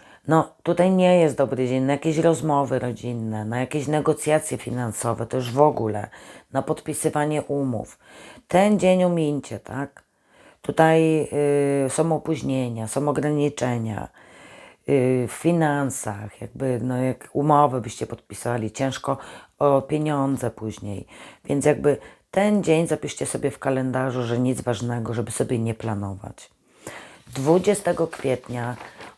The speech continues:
odbywa się nów księżyca w znaku barana. Ten nów to już jest drugi nów księżyca w znaku barana, ponieważ pierwszy był w marcu i on się odbywa w ostatnim stopniu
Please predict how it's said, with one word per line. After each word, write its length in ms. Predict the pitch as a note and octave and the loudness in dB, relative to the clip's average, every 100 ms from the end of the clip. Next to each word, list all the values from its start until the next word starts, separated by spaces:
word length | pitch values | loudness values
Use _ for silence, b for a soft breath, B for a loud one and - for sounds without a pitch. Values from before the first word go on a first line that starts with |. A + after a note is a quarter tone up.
| - | -6
odbywa 400 | C3 D3 D3+ D3 | 0 2 4 2
się 180 | - C#3+ | 0 -2
nów 500 | C#3+ D3 E3 F3+ - | -2 0 2 2 -2
księżyca 580 | - F3 C3+ C3+ D#3 | -4 -2 -2 -2 -2
w 60 | B2+ | -2
znaku 400 | A#2 C3+ C3+ D3 | -2 -2 -2 -2
barana. 640 | D3 C#3+ D3 C#3+ A2+ G#2 - _ _ _ _ _ _ _ _ B B B B B - | -2 0 0 0 -2 -6 -10 _ _ _ _ _ _ _ _ B B B B B -4
Ten 320 | C#3+ C#3+ C#3+ | 0 2 2
nów 240 | C#3+ D3 | 2 2
to 100 | D#3 | 2
już 160 | D#3 C#3 | 2 2
jest 160 | C#3+ | -4
drugi 320 | - D#3+ A#2 A#2 | 2 2 2 -4
nów 200 | A2 - | -6 -10
księżyca 640 | - A#2 G#2+ - A2+ G#2+ B B B | -6 -4 -4 -6 -6 -6 B B B
w 60 | - | -8
znaku 340 | B2+ A#2+ B2+ | -4 -2 -2
barana, 800 | A#2 B2 A#2+ A2+ A2 A2 A2 C3 C3+ | 0 0 2 0 -2 -2 -2 -4 -6
ponieważ 380 | - B2 A#2 - | -4 -2 -4 -4
pierwszy 340 | B2+ - B2 | -6 -4 -6
był 160 | A2+ A2+ | -4 -6
w 100 | A2+ | -4
marcu 440 | A2 A2 - B2 - | -6 -6 -8 -12 -6
i 40 | |
on 120 | A#2 B2+ | -6 -4
się 140 | C#3+ | -4
odbywa 360 | B2 C#3 C3 B2+ | -2 -4 -2 -2
w 100 | B2+ | -2
ostatnim 680 | - - D3+ D#3+ D#3+ D#3+ | -6 -4 -4 -4 -6 -4
stopniu 800 | - - C3 B2+ - B2 A#2+ A#2 | -4 -4 -2 -2 -4 -4 -4 -4